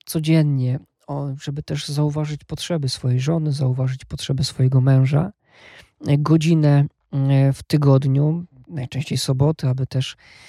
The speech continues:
e, czy też niedzielę, aby też, mm,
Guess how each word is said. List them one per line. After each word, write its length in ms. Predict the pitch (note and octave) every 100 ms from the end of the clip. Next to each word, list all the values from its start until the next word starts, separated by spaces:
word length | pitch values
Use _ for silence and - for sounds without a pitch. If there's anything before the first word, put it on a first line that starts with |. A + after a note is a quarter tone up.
| - -
e, 100 | -
czy 100 | A#2+
też 260 | - C3 -
niedzielę, 480 | C3+ C3+ C3 C#3 C#3+
aby 220 | C3+ C#3
też, 260 | - C#3 - _ -
mm, 460 | F3+ - - F3